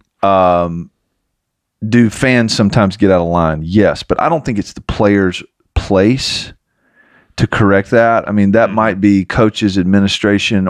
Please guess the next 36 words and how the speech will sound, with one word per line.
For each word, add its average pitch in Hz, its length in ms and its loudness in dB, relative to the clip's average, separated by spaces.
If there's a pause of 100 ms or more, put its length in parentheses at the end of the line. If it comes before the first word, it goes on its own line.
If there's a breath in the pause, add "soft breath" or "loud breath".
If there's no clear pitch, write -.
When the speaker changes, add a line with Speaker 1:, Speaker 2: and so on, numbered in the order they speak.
(140)
Speaker 1:
and 95 200 2
or 92 100 2
media 113 680 4 (180 soft breath)
Speaker 2:
Yeah. 104 260 -2
Speaker 1:
that 101 120 2
should 117 240 0
be 113 140 4
doing 110 300 2
that. 110 200 2
I 110 40 -4
mean, 117 120 0
one 160 140 2
of 147 80 0
the 117 80 -2
things, 120 280 -2
I 139 140 0
listen 135 400 -2
to - 140 -4
these 98 240 2
local, 98 580 0 (600 soft breath)
uh, 90 220 0 (280)
sports - 460 -2
talk 107 260 0
guys 104 680 -2 (120)
sometimes 104 500 0
in 95 80 -2
the 92 60 -2
mornings 98 440 0
on 95 80 0
the 95 60 0
Speaker 2:
Mm-hmm. 92 100 2
Speaker 1:
way 98 80 2
to 98 60 0
the 92 100 0
office. 95 540 -2 (640)
And 120 500 -8